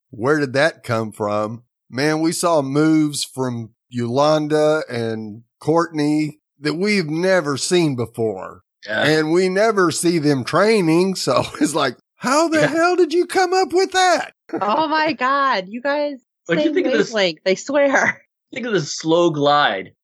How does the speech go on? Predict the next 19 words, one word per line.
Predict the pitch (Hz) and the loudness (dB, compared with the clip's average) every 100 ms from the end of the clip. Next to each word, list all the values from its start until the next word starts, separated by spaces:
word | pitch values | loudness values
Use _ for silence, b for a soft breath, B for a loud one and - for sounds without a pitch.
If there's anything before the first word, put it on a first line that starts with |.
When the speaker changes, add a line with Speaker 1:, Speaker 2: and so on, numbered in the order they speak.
| _ | _
Speaker 2:
Was | 127 | -6
that | 151 170 | -2 0
supposed | - 170 - | 2 0 0
to | |
be | 208 | -6
in | 208 | -8
slow | - 208 202 | -4 -4 0
motion? | 196 262 330 311 320 - - - | 0 2 2 0 0 -6 -12 -2
Speaker 1:
I | 139 156 160 | 0 2 2
Speaker 2:
When, | 170 147 | 2 2
uh, | 139 | 2
Speaker 1:
think | 151 127 | 0 -4
so. | 123 123 | -6 -6
<laughs> | - - 185 143 - | -6 -4 -2 -2 -2
Speaker 2:
when | 151 151 | -2 0
Courtney | 180 190 185 | 0 0 -2
was | 185 175 | -2 0
on | 175 170 170 | 0 0 0
the | 151 156 | 0 0